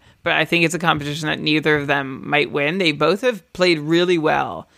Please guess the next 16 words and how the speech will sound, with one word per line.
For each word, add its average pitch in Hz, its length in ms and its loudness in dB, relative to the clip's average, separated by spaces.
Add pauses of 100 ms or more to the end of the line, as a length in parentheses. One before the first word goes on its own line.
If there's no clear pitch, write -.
(100)
in 180 180 -2
two 165 180 0
of 156 80 0
their 165 120 0
last 156 320 0
three 156 160 -2
starts, 147 440 0
so 147 140 -2
Vegas 175 340 0
has 156 120 -8
gotta 143 360 -2 (300)
be 170 120 0
pretty 160 280 0
happy 143 540 -2 (240)
about 156 320 0
that. 143 420 -2